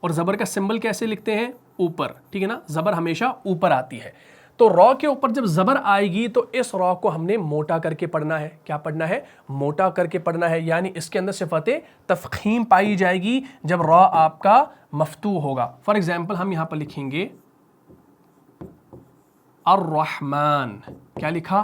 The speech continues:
अर्रहमान। तो ये जो रॉ आप देख रहे हैं ना, इस रॉ के ऊपर शद भी है और ऊपर क्या है? ज़बर है। तो यहाँ पर ये रॉ मफ्तू हो गया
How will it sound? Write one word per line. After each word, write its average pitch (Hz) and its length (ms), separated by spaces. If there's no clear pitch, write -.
अर्रहमान। 151 640
तो 269 60
ये 262 80
जो 254 120
रॉ 190 180
आप 233 260
देख 208 260
रहे 240 100
हैं 208 60
ना, 202 180
इस 269 180
रॉ 220 200
के 233 120
ऊपर 233 160
शद 190 300
भी 226 140
है 233 160
और 202 180
ऊपर 185 280
क्या 208 160
है? 208 160
ज़बर 165 260
है। 175 160
तो 208 60
यहाँ 202 160
पर 208 140
ये 220 100
रॉ 185 180
मफ्तू 196 320
हो 202 140
गया 185 220